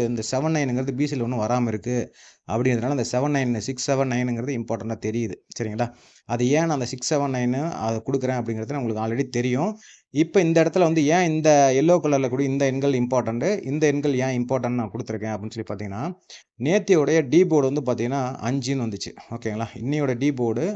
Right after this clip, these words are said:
நாலுன்னு வந்துச்சு. ஒருவேளை அஞ்சு நாலு அடுத்து கீழே வந்து பார்த்தீங்கன்னா, மூணுன்னு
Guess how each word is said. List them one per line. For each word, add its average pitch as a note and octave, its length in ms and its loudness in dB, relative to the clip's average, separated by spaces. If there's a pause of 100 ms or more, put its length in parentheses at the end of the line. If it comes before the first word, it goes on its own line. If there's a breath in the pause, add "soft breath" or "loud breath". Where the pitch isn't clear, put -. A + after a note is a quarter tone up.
(160)
நாலுன்னு A#2+ 460 0
வந்துச்சு. G2+ 240 -8 (360 loud breath)
ஒருவேளை C#3+ 520 6 (140)
அஞ்சு D#3+ 420 2
நாலு C3 460 2 (500 soft breath)
அடுத்து E3 360 -2
கீழே F3 300 6
வந்து D3 200 2
பார்த்தீங்கன்னா, C#3 340 0
மூணுன்னு D3+ 440 2